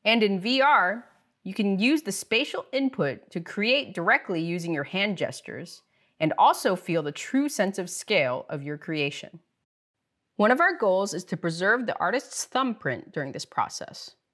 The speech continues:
What this means is that we will provide a relatively small set of tools that are easy to pick up and use, and these tools will feel versatile,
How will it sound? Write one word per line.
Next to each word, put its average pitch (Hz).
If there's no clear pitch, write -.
What 233
this 339
means 185
is 165
that 165
we 180
will 175
provide 180
a 170
relatively 220
small 196
set 214
of 214
tools 160
that 160
are 147
easy 185
to 233
pick 220
up 214
and 233
use, 151
and 180
these 285
tools 185
will 170
feel 160
versatile, 170